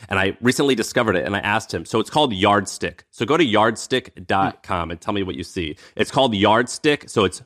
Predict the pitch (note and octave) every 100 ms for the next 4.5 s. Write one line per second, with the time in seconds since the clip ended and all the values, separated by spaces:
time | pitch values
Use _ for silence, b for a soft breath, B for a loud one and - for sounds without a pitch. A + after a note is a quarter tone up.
0 | - A2 G#2 B2 G#2 G2+ F2+ A2 - G2+
1 | F#2+ G#2 G#2+ G#2 G#2 G#2+ G2 F#2 - -
2 | C3+ C3 F#2 - A2+ B2+ - B B -
3 | - B2+ B2+ A2+ A2 A2 G#2+ G#2 _ -
4 | - B2 G2 D#2+